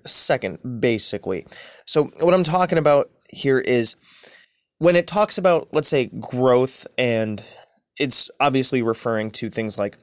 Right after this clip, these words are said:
plants and crops and stuff, but what else can growth be? It could be, you know, physical growth, it could be intellectual growth, it could be growth in a skill or something like that. So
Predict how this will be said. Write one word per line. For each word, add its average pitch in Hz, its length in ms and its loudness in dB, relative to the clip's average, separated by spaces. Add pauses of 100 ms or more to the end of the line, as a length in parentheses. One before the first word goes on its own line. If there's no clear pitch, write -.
(100)
plants - 560 2 (160)
and 113 520 -2
crops - 480 0 (160)
and 104 180 -2
stuff, - 320 0 (420)
but 127 380 2 (360)
what 117 320 2
else 110 260 4
can 131 240 -2
growth 156 400 2
be? 117 320 -6
It 127 180 -2
could 131 180 -4
be, 120 360 -2
you 135 160 -4
know, 98 100 -6
physical 131 460 0
growth, 175 520 2
it 120 140 -2
could 117 140 -2
be 117 340 -4
intellectual 110 720 0
growth, 156 680 -2
it 120 120 -2
could 107 180 -2
be 110 300 -2 (160)
growth 123 400 2
in 120 120 -2
a 113 60 0
skill 180 360 4
or 107 120 2
something 92 480 0
like - 220 -6
that. 143 340 -2 (400)
So 123 380 2